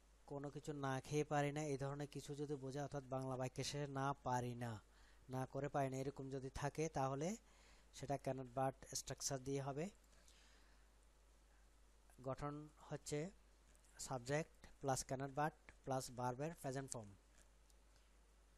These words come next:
then extension, person I, he, she, it,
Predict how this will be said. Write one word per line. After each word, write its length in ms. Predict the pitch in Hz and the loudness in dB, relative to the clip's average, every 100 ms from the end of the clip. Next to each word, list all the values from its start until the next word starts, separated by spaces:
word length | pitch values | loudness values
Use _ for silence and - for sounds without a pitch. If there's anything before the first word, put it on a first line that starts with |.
| - - 117 | -20 -12 -6
then 160 | 135 | -4
extension, 560 | 139 139 - 127 135 135 190 - - - - - - - - - - - - - - - - - - - - - - - - - - - - - | -4 -4 -4 -4 -4 -4 -8 -20 -20 -20 -20 -20 -20 -20 -20 -20 -20 -20 -20 -20 -20 -20 -20 -20 -20 -20 -20 -20 -20 -20 -20 -20 -20 -20 -14 -2
person 500 | 131 - - 147 151 143 | -2 -2 -4 -4 -4 4
I, 520 | 135 135 143 156 170 - | 6 6 4 0 -6 -8
he, 280 | 139 131 143 | -4 -2 0
she, 380 | 147 - 139 151 143 139 | 0 0 0 -2 -2 0
it, 300 | 156 - - | -2 -6 -18